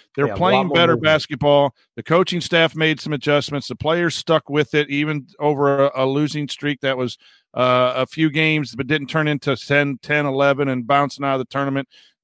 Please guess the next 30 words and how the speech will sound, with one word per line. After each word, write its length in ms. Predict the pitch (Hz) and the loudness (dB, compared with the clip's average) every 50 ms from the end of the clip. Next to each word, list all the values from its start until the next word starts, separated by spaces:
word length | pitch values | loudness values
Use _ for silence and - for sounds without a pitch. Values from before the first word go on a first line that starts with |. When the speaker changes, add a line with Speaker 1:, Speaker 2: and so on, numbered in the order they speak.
| - | -8
Speaker 1:
Uh, 200 | 120 131 131 131 123 | -6 -6 -6 -6 -6
the, 120 | 123 147 | -8 -8
the 240 | 143 131 151 156 156 | -4 -2 0 2 2
amount 340 | 156 151 160 180 208 247 262 | 2 4 4 4 4 2 2
of 140 | 202 160 - | 0 -2 -2
toughness 520 | - - 196 196 - - 160 147 127 - | -2 -2 -2 -2 -2 -4 -8 -8 -8 -8
to 120 | - 156 151 | -8 -8 -8
overcome. 480 | 151 139 143 135 - - 170 160 139 | -8 -8 -10 -10 -6 -4 -4 -2 -2
They 100 | 156 175 | -2 -4
really 360 | 180 208 247 240 220 196 175 | -2 0 2 2 2 2 0
played 340 | - - 165 156 143 135 123 | -2 -2 -2 -4 -4 -4 -2
bad 260 | 139 156 156 160 151 | 0 0 2 2 0
against 320 | 139 127 117 135 123 - - | 0 -4 -6 -8 -10 -8 -6
Michigan, 420 | 143 139 - - 120 104 110 92 _ _ _ _ _ _ | -8 -6 -6 -10 -12 -14 -14 -14 _ _ _ _ _ _
found 440 | _ - 156 156 160 160 165 160 151 | _ 0 2 4 4 4 4 2 0
a 60 | 151 | 0
way 180 | 143 151 143 | 0 0 0
to 80 | 143 143 | 0 0
overcome. 680 | 143 139 139 135 120 131 120 - - 131 127 117 104 104 | -2 -2 -2 -2 -4 -6 -8 -6 -4 -4 -4 -4 -6 -8
And 80 | 110 | -8
then 140 | 127 143 156 | -8 -6 -4
they 100 | 165 170 | -4 -4
won 240 | 165 165 165 165 165 | -2 -2 -2 -2 -2
against 380 | 165 151 143 165 160 139 - - | -4 -4 -4 -4 -6 -6 -4 -4
Illinois, 560 | 151 151 147 143 143 139 139 131 127 120 113 - - | -2 -2 -2 0 0 0 0 0 0 -2 -4 -6 -4
backs 260 | 135 139 139 - - | -4 -2 -2 -2 -4
up 160 | 135 127 - | -6 -6 -8
against 320 | 120 - 127 123 113 - | -10 -10 -8 -8 -8 -10
the 60 | - 117 | -12 -10
wall. 280 | 110 117 113 110 - | -6 -4 -4 -4 -6